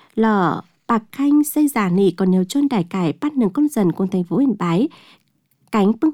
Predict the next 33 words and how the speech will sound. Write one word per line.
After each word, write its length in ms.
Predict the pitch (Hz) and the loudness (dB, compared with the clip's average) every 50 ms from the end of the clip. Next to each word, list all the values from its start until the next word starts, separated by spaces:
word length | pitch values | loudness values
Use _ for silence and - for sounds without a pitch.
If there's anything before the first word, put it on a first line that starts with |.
| - | 0
huyền 160 | 262 226 185 165 - | 0 0 0 0 0
thị, 300 | - 214 196 156 - - - _ _ _ _ _ | -2 0 0 0 0 -2 -6 _ _ _ _ _
tỏi 240 | - 247 233 214 196 | -2 0 0 2 0
năm, 340 | 202 254 294 294 294 285 294 294 _ _ _ _ _ _ _ _ _ _ _ _ _ _ | 0 2 2 4 4 4 2 0 _ _ _ _ _ _ _ _ _ _ _ _ _ _
khảo 300 | - 240 226 185 165 170 - | -2 0 0 0 0 0 0
bưng 100 | 294 285 | 0 0
hoạt 160 | 254 196 - | 0 0 0
động 200 | 220 214 196 - | 0 0 0 0
bốn 180 | - 180 220 277 | 0 0 0 0
tầng, 380 | - - 247 208 185 170 180 | 0 0 0 2 2 2 2
mử 100 | 220 214 | 2 0
xách 180 | 190 - 302 294 | 0 0 -2 -2
giả 160 | - 226 190 | -2 -4 -4
không 140 | 180 - 262 | -2 0 -2
ưng 100 | 269 269 - | -2 -2 -2
hao, 300 | - 277 269 277 277 277 277 - - - - _ _ | -4 -2 0 0 0 0 -2 -6 -14 -20 -20 _ _
tỏi 180 | 262 254 233 | -2 0 0
năm 280 | 220 262 285 302 302 294 | 2 2 2 2 2 2
dom 240 | - - 294 294 285 - - | 0 0 0 0 -2 -2 0
bệnh, 260 | 226 233 208 170 - - - _ _ _ _ _ - | 2 2 2 2 0 -2 -8 _ _ _ _ _ -4
cái 240 | 208 190 170 180 185 | -2 0 0 0 -2
chiên 500 | - - 285 285 285 285 285 277 277 277 | 0 0 2 2 4 4 2 2 0 -2
ma 100 | 285 277 - | -4 -4 -2
vỉa 260 | - 226 208 175 - | 0 2 2 2 0
dom 260 | - - 277 285 285 262 | -2 -4 -2 -2 0 0
bệnh 180 | 254 214 170 - | 0 0 0 0
ba 120 | - 170 185 | 0 -2 0
mươi 140 | 226 269 269 | 0 0 0
ngân, 320 | 269 285 285 285 285 285 - _ _ _ _ _ _ _ | 0 2 4 4 2 2 0 _ _ _ _ _ _ _
cánh 320 | - 202 190 175 180 240 311 - | -2 0 0 2 2 0 0 0
là 120 | - 247 220 | -2 -2 -2
cái 120 | - 202 180 | -2 -4 -4
khải 360 | - 214 202 190 180 170 160 | -4 -2 0 2 2 2 2